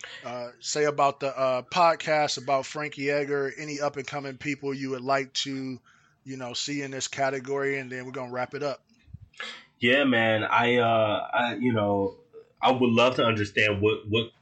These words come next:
Speaker 2: what's the criteria for a fallen legend. 'Cause, you know, I feel like I'm not gonna agree with y'all criteria for a fallen legend, so I wanna be a part of it. And, um,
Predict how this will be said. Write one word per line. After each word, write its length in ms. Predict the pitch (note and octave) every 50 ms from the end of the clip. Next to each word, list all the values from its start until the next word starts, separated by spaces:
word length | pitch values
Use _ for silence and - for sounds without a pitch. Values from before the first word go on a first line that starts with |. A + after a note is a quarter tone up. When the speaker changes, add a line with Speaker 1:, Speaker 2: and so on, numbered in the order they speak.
| _ _ G2
Speaker 2:
what's 220 | G#2 A2+ A2+ A2+
the 120 | - A#2+ -
criteria 1000 | - - G#2 G2+ G2 - - - - A2+ G#2+ G#2 G2+ G2 F#2+ F#2 F2+ F2+ F2+ - _ - - - _ _ -
for 360 | A#2 A2 G#2 G2 G2 G2 - -
a 80 | G2+ F#2+
fallen 680 | - - - A2+ G#2 G2+ G2 F#2+ G2 F#2+ F#2+ F#2 F2 F#2
legend. 520 | F#2+ F#2+ F#2+ G2 F#2+ G2+ A2+ B2 C3 - - _ _ - - - - _ _ _ _ _ _ -
'Cause, 380 | - A#2 G2+ G2 F#2+ F2+ F#2+ G#2
you 100 | G#2 G2+
know, 120 | F#2+ F#2
I 260 | F#2 F#2+ G2 A2 - -
feel 80 | - A2
like 180 | G2+ G2+ F#2+ G2
I'm 100 | F#2 F#2+
not 140 | F#2+ F#2 F#2+
gonna 140 | G#2 F#2 F2+
agree 160 | F2 G2+ G2
with 220 | F2+ F#2 - -
y'all 240 | G#2 F#2 F2+ F2+ -
criteria 480 | - F2+ - - - G2 F#2 F#2 F#2 -
for 200 | - - - -
a 60 | -
fallen 320 | F#2+ F#2 F#3 - F2 F2+
legend, 260 | F#2 F#2 F#2 F#2+ F#2+
so 120 | - - G2
I 40 | F#2
wanna 140 | - -
be 120 | E2+ F#2 F2+
a 100 | - -
part 200 | F#2+ F#2 F2+ F#2 F2+
of 60 | - F#2
it. 120 | - - - - - - - - _ - F#2+
And, 120 | F#2+ F#2+ F#2
um, 340 | F2+ F2+ F2 F2 E2+ E2+